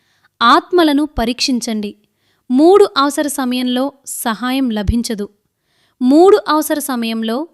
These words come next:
సహాయం లభించదు. చాలామంది చేసే ఇంకో తప్పు ఎమర్జెన్సీ ప్రార్థనలు. సమస్య వచ్చే వరకు ప్రార్థన చేయరు.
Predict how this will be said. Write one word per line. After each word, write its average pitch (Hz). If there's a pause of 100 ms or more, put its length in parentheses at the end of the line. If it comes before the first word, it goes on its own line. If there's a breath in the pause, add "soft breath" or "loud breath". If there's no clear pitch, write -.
(120)
సహాయం 233
లభించదు. 208 (640)
చాలామంది 370 (120)
చేసే 285
ఇంకో 247
తప్పు 285 (380)
ఎమర్జెన్సీ 254
ప్రార్థనలు. 214 (680)
సమస్య 370
వచ్చే 330
వరకు 294
ప్రార్థన 226
చేయరు. 214